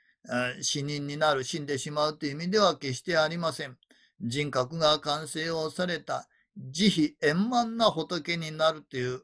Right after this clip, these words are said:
こういう意味でございますから、人間としての理想でありますので、その仏になるということが嫌だっていうような人は一人もないと。気をもっ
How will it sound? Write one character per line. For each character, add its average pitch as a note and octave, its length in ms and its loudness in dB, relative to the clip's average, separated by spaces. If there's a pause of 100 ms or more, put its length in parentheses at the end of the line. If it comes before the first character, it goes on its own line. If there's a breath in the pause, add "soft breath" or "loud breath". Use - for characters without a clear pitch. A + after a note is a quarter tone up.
こ - 140 2
う F3+ 60 6
い F3+ 200 2
う - 60 -20
意 F3 100 -4
味 F#3 160 -2
で C#3 120 2
ご B2+ 200 -4
ざ D3+ 140 -2
い E3 60 -6
ま D#3 120 -10
す - 100 -14
か A#2+ 140 -10
ら、 A2+ 160 -12 (360 soft breath)
人 C#3 260 -2
間 C3+ 200 2
と C#3+ 160 0
し - 80 -8
て E3 140 -2
の C#3+ 320 -4
理 C#3 220 0
想 D#3 260 0
で F3 120 -2
あ E3+ 80 2
り F3 120 -4
ま G3+ 120 -4
す - 100 -10
の B2+ 160 -10
で、 B2+ 200 -14 (380 soft breath)
そ C#3+ 140 -2
の C#3 140 2
仏 C#3+ 420 0
に C#3 140 -8
な D3 180 2
る E3+ 120 -2
と D3 120 -6
い C3+ 40 0
う C3+ 40 -4
こ E3 120 -10
と F3 120 -6
が E3 160 6
嫌 E3+ 200 4
だ A3+ 120 -4
っ G3+ 40 -8
て - 160 -10
い D#3 40 -4
う - 20 -6
よ F3 40 -6
う - 40 -6
な E3+ 100 -4
人 A3 240 -8
は G3 320 0
一 - 220 -6
人 E3 140 -4
も C3 160 -8
な D3+ 160 -8
い D3 80 -12
と。 - 100 -20 (1800 loud breath)
気 A#3 200 6
を A#3 140 10
も A#3+ 240 0
っ - 60 -14